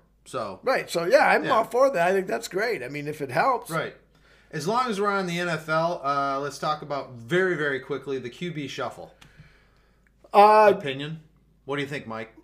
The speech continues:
Speaker 2: Wentz to the Colts. I know the Bears had interest in him, and if I known the, if I would have fucking known the Colts or the Eagles were gonna get rid of him for essentially a, a kicking team of, <laughs> like, a bag of practice balls,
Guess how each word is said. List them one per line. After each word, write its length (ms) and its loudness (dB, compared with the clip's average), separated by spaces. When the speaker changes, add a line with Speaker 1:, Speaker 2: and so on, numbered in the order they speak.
Speaker 2:
Wentz 760 8
to 120 -2
the 120 0
Colts. 640 10
I 120 10
know 180 12
the 80 8
Bears 320 10
had 160 6
interest 420 4
in 140 4
him, 160 6
and 140 8
if 140 4
I 120 10
known 320 6
the, 240 2
if 180 4
I 140 8
would 80 4
have 140 0
fucking 340 0
known 240 2
the 80 -2
Colts 500 0
or 140 4
the 180 4
Eagles 360 4
were 100 4
gonna 220 4
get 200 2
rid 200 6
of 120 8
him 220 0
for 380 6
essentially 680 4
a, 280 4
a 80 -2
kicking 420 0
team 280 -2
of, 200 -2
<laughs> 260 -10
like, 180 8
a 60 6
bag 320 8
of 100 -2
practice 460 0
balls, 420 6